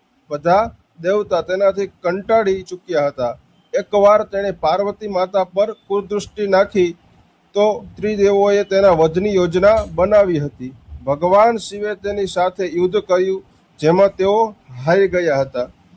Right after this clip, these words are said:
બધા દેવતા દુઃખી થઈને ભગવાન વિષ્ણુની શરણમાં પહોંચ્યા. વિષ્ણુએ પોતાની માયાથી જલંધરનું રૂપ ધારણ કરી લીધું.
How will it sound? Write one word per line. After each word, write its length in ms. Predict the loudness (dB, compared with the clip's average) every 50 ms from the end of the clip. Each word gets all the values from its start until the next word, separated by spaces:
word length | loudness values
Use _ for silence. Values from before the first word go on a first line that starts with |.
| _ _ _ _ _ -20 -20 -20 -6 -2
બધા 360 | 0 2 4 4 4 4 4
દેવતા 460 | 4 0 -2 -4 -6 -4 -2 -2 -2
દુઃખી 360 | -2 -2 -6 -8 -6 -6 -6 -4
થઈને 440 | -2 0 0 0 0 -2 -2 -4
ભગવાન 600 | -4 -4 -6 -6 -4 0 2 4 4 4 4 2
વિષ્ણુની 520 | 0 -2 -4 -4 -6 -6 -6 -6 -6 -6 -8
શરણમાં 580 | -6 -4 -4 -2 -2 -2 -2 -2 -2 -2 -2
પહોંચ્યા. 520 | -4 -6 -6 -6 -6 -8 -8 -8 -8 -10 -10 -12 -14 -16 -16 -12 -10 -8 -8 -6 -2 0
વિષ્ણુએ 580 | 0 2 2 2 4 4 4 4 4 4 2
પોતાની 540 | 2 0 0 -2 0 2 2 2 2 0 0
માયાથી 720 | 0 2 2 2 4 4 2 2 0 -2 -4 -4 -4 -6 -10 -14 -14 -16 -16 -14 -14 -4 0
જલંધરનું 760 | 2 4 4 4 4 2 0 -2 -2 -2 -2 -2 -4 -4 -2
રૂપ 120 | -4 -4 -6 -6 -4 0
ધારણ 360 | 2 2 2 2 0 -4 -6
કરી 240 | -6 -6 -6 -4 -4
લીધું. 420 | -4 -6 -6 -6 -10 -14 -14